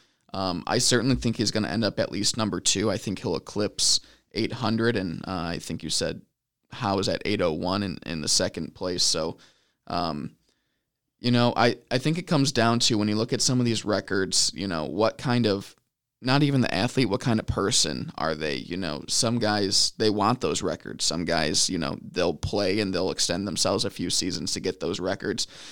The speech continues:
Is Ovechkin like that? I think all signs indicate yes. He's been competitive, um,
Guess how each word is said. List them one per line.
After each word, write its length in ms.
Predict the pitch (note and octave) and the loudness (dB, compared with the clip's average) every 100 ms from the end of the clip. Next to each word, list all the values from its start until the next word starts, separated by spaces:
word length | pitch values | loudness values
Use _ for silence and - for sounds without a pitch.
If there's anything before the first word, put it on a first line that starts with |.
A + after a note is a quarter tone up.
| - | -10
Is 120 | - B2+ | 0 4
Ovechkin 460 | B2 D3 - C#3 | 6 6 6 4
like 200 | B2+ C3+ | 4 2
that? 200 | D#3 E3 | 0 2
I 80 | A#2+ | 2
think 220 | C#3 B2+ | 2 0
all 200 | D2+ A2+ | 4 4
signs 320 | - A#2 A2 A2 | 4 4 2 0
indicate 420 | G#2+ G#2 G#2 B1 | -2 -2 -4 -2
yes. 400 | D#2 G#2+ C3 - | 0 2 4 2
He's 260 | - E2+ | 0 -2
been 220 | - F#2 F#2+ | -2 -4 -4
competitive, 680 | G2 G#2 G2+ G#2 G2+ - - _ _ _ _ | -4 -4 0 0 0 -4 -16 _ _ _ _
um, 500 | - D#2 D2 A#1+ - | -8 -6 -6 -8 -12